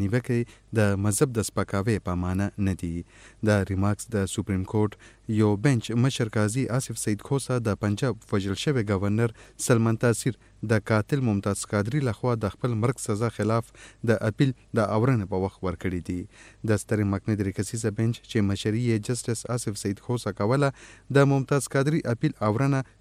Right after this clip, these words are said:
سبا ورځ پورې ځنډولې ده. مطبوعات وایي چې د ممتاز قادري په اپیل باندې د ګل په ورځ د اورنې په مهال بنچ ویلي دي چې د ممتاز قادري وکیل لخوا هغه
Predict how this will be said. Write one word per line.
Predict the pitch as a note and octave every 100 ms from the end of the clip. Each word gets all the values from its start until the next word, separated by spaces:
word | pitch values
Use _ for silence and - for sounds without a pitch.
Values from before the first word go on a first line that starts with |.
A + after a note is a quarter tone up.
| -
سبا | B2+ C3 A2
ورځ | A2+ -
پورې | A2 C3 A2
ځنډولې | F2+ F2+ F2+ F2+ F2
ده. | F2 E2+ _ - G2+
مطبوعات | G#2 G#2 A2+ G2 A2+
وایي | B2+ A2+
چې | - - - - B2
د | A#2
ممتاز | A#2 A2+ -
قادري | A#2 A#2 C#3+ C#3+
په | A2+ G#2
اپیل | G#2+ - D3 C3
باندې | C3 C3+ A#2
د | G2+
ګل | C3 B2
په | B2+ A2+
ورځ | C3 B2 - - - A#2
د | A2+ - A2
اورنې | G#2 D#3 D3 A#2+
په | A2+
مهال | A2 G#2 B2 B2+ B2+
بنچ | D3 B2+ B2
ویلي | A#2 C#3+ A#2+
دي | C3
چې | A#2+ G#2+
د | G2+
ممتاز | G2+ G2+ G2+ - A2+
قادري | G2 C#3 A#2
وکیل | G2+ C3 A2+
لخوا | G2+ - A2
هغه | G#2 G2+